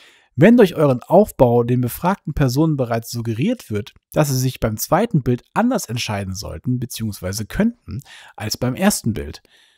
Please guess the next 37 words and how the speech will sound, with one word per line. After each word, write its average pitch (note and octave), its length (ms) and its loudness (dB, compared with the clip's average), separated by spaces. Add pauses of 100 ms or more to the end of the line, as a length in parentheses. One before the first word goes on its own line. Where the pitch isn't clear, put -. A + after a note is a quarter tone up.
(340)
Warum, A#2 600 0
liebes F#2+ 300 -6
Puls-Team, A2+ 760 -4
fällt - 360 2
euch D#3+ 140 2
diese B2 280 -4
offensichtliche D3+ 640 2
Manipulation A#2+ 800 -2 (100)
eurerseits C3 720 2
nicht A#2+ 220 -6
auf? E3+ 340 -4 (140)
Mit B2 200 -2
was A3 180 4
für F3+ 140 4
einem D#3+ 140 2
Anspruch D3+ 500 -4
seid C3+ 240 -2
ihr D#3+ 60 2
überhaupt D#3 420 -4
an C#3+ 60 -2
diesen C#3 240 -2
Beitrag D3 480 -2
und C3 80 -8
dem C3+ 80 -6
dazugehörigen D3+ 640 0
Experiment D3 600 -2
gegangen? - 460 -18
Und C#3+ 240 6
bitte, F#2 420 -4
wer C3 220 2
auch C#3 180 -4
immer F3 280 8
sich C#3 100 -4
dazu - 240 -4
genötigt B2 420 0
fühlen A2 260 -4
sollte, G2+ 420 -4